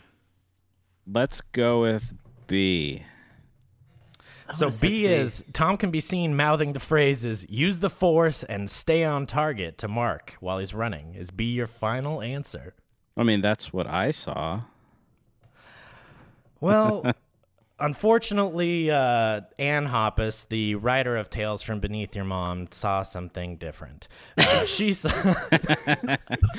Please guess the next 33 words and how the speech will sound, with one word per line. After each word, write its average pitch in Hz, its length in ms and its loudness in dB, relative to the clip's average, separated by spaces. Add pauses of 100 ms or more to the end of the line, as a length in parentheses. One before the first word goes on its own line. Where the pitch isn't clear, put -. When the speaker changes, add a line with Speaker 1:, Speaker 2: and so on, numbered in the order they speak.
(300)
Speaker 2:
a 151 240 4
Speaker 3:
the 170 100 8
Speaker 2:
nice 165 220 8
Speaker 3:
answer 156 100 6
Speaker 2:
way 160 120 8
to 156 60 6
Speaker 3:
is 151 60 2
Speaker 2:
put, 156 120 6
Speaker 3:
C. 156 160 2
Speaker 2:
put 160 160 4
you 139 60 -2
down. 127 480 4
<laughs> - 60 -20
Ha! 196 440 6
Speaker 3:
Uh, - 40 4
in 147 40 2 (100)
Speaker 2:
Told - 120 2
Speaker 3:
the 185 60 0
Speaker 2:
you. - 20 0
Speaker 3:
background 180 840 0
is 135 180 -6
a 123 40 -8
school 214 320 4
election 185 400 -4
poster 127 500 0
with 123 300 -4
the 123 100 -4
words 131 480 -4
"Grand 165 380 -4
Moff 156 280 -6
Tarkin 113 540 -6
for 110 160 -12
class." 127 300 -8